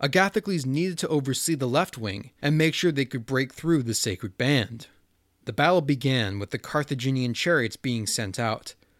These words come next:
But like Alexander at Gaugamela and Xenophon at Cunaxa, chariots were old hat, and the disciplined phalanx simply opened lanes to let them harmlessly pass by. The Carthaginian cavalry met a similar fate,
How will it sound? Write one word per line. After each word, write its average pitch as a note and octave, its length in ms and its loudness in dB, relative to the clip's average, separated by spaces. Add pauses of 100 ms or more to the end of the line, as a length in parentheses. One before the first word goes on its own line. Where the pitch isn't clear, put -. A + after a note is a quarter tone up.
(260)
But F3 120 4
like F3 240 4
Alexander C#3+ 580 2
at C3 80 -6
Gaugamela A#2+ 800 0 (160)
and C3 180 -4
Xenophon B2 540 0
at B2 80 -12
Cunaxa, B2 720 -2 (180)
chariots G#3+ 420 2
were D#3 160 2
old D#3 200 0
hat, A2+ 420 -8 (320)
and C3+ 100 -2
the C3+ 60 -2
disciplined F3+ 480 -4
phalanx C3 480 0
simply E3 380 -2
opened C#3+ 360 0
lanes C#3+ 360 0
to C3 120 -4
let C3 180 -4
them B2+ 140 -4
harmlessly C3+ 520 -2
pass A2+ 340 -6
by. A#2+ 440 -2 (400)
The E3 100 2
Carthaginian E3 640 2
cavalry C#3+ 460 0
met A2+ 160 -2
a A2+ 40 -2
similar C3+ 440 -2
fate, - 400 -10